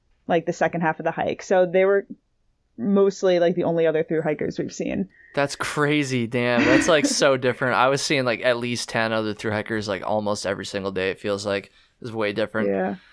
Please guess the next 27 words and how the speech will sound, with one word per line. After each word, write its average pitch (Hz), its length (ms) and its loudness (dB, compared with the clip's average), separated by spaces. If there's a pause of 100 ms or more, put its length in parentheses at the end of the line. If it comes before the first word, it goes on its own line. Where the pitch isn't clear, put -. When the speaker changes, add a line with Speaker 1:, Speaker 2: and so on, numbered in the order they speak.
(160)
Speaker 2:
Yeah, 170 180 4
I 143 40 8
Speaker 1:
Yeah, 196 80 6
Speaker 2:
guess 196 100 8
Speaker 1:
we 208 80 6
saw 311 320 4
a 285 40 4
lot 196 560 2
in, 190 140 0
um, 180 360 -2 (220)
Virginia, 180 720 4
Pennsylvania, 170 1080 0 (840)
like, 170 220 0
those 170 640 0
states. - 720 -4 (220)
But 190 160 2
yeah, 180 220 6
once 180 360 0
we 185 240 2
got 170 400 2
into 165 540 -4
Connecticut, 160 680 -2
I 156 80 -2
feel 170 160 -4
like 165 180 -2
everyone 160 380 -2
kinda 165 340 -4